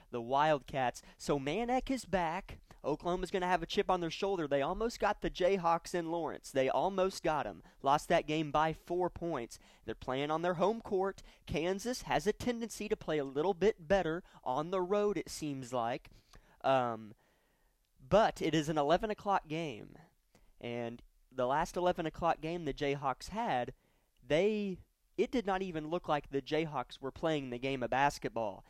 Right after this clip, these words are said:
It is when the Longhorns came to Lawrence and just pummeled us.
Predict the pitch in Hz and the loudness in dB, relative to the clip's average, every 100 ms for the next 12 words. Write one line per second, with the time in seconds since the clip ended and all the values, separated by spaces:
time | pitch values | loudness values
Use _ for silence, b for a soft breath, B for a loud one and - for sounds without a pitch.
0 | b b 147 151 - 156 139 135 151 165 | b b 0 0 -2 -4 -2 2 2 2
1 | 151 147 139 - 165 147 135 139 147 135 | -2 -6 -4 -2 -2 0 -2 -2 -2 -4
2 | - 131 123 127 - _ - - 185 160 | -4 -6 -6 -10 -10 _ -12 2 2 2
3 | 123 107 - - | -4 -6 -10 -14